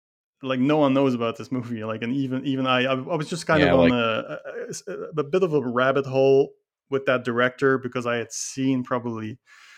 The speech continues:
Speaker 1: Fury and then a couple of others. Um,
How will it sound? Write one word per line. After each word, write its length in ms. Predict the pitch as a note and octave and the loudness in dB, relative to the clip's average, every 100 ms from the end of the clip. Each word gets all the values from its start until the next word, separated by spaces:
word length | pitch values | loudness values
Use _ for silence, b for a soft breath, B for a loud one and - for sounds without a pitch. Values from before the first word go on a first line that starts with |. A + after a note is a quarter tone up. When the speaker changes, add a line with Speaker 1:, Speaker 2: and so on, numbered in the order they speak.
| b _ | b _
Speaker 1:
Fury 520 | - B2+ B2 B2 A#2+ | 2 4 6 6 6
and 120 | A#2 | 4
then 80 | A#2 | 0
a 80 | A2+ | -2
couple 320 | B2 A#2+ A2+ | -4 -2 -2
of 160 | A2 A2+ | 0 2
others. 840 | A#2 A#2+ A#2+ A#2 - - - - _ _ A2+ | 2 2 2 -2 -6 -12 -14 -18 _ _ -6
Um, 540 | A2 A2 A2 G#2+ | -2 -2 -2 -4